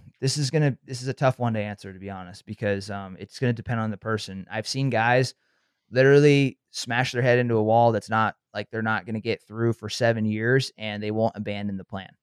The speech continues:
And, uh, I've seen that jack people up.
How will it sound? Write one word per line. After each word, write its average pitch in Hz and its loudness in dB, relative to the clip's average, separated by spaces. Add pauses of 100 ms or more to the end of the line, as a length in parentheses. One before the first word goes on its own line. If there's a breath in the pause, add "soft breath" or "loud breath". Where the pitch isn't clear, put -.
(140)
And, 95 -10
uh, 98 -4 (520)
I've 107 -12
seen 123 -4
that 110 -4 (340)
jack 113 -4
people 110 -4
up. 87 -2